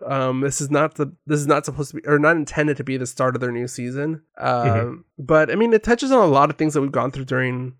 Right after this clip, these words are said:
Speaker 1: during covid. So they have, uh, Cartman that has fully embraced the Zoom world of,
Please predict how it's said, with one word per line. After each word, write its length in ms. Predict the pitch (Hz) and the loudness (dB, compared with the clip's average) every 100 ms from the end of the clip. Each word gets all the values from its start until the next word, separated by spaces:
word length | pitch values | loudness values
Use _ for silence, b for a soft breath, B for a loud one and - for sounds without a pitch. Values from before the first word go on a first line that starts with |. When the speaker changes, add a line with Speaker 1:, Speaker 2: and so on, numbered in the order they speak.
| - | -4
Speaker 1:
during 240 | 131 120 | -2 -2
covid. 500 | - 127 113 82 82 | 0 0 0 -2 -8
So 360 | - 131 120 117 | -4 0 2 2
they 160 | 135 | 0
have, 420 | 135 135 127 127 - b b b - | 2 2 2 0 -6 b b b -2
uh, 280 | 127 123 | 0 0
Cartman 500 | 123 - 165 165 160 | 0 4 4 6 2
that 220 | 151 147 135 | 6 4 4
has 480 | 143 135 139 131 _ _ _ _ _ | 6 6 4 0 _ _ _ _ _
fully 380 | - 190 208 190 | 6 10 10 10
embraced 540 | 160 131 151 147 - | 6 8 6 6 2
the 140 | 147 135 | 2 2
Zoom 380 | 123 151 151 139 | 6 6 6 6
world 380 | 139 135 127 | 6 6 4
of, 160 | 135 | 0